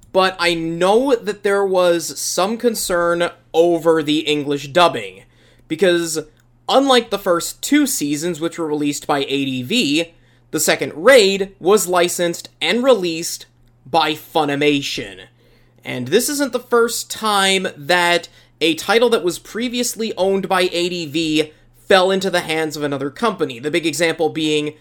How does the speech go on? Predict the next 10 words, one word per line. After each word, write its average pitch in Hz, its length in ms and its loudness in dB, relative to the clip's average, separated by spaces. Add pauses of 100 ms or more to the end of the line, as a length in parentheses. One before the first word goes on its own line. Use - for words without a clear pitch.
(200)
Saiyuki, 139 1040 -2
which 151 520 4 (320)
was 170 420 4
published 165 360 -4
by 143 160 -4
Dentsu, 165 880 2 (180)
who 180 120 -2
had 185 140 2
a 175 60 4
stake 151 440 2